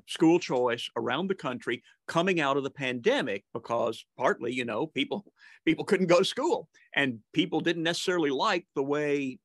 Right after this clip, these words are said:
the, the remote schooling with the public schools worked. So people were looking for more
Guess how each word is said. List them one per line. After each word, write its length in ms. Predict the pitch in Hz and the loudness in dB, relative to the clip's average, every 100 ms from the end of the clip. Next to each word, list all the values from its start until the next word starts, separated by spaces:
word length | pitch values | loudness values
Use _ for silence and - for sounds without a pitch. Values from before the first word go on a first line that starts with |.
| - | -6
the, 320 | 123 117 113 - _ - | -2 -2 -2 -6 _ -6
the 340 | 113 107 104 - _ 113 | -4 -2 -4 -8 _ -6
remote 420 | 113 120 165 156 | -2 2 4 2
schooling 480 | - 156 156 143 127 | 2 4 4 4 0
with 160 | 123 | -6
the 80 | - | -8
public 320 | - 127 117 | -6 -4 -6
schools 400 | - 226 254 208 | -6 -4 -2 -2
worked. 340 | 123 127 127 _ _ - - | 0 2 2 _ _ -20 -4
So 160 | - | -2
people 560 | 143 - 170 165 165 117 | -2 0 0 2 0 0
were 320 | 127 123 131 - | 0 2 2 0
looking 400 | 127 131 143 135 | -2 -2 -4 -2
for 160 | 151 | -4
more 420 | 123 117 117 123 | -2 0 2 0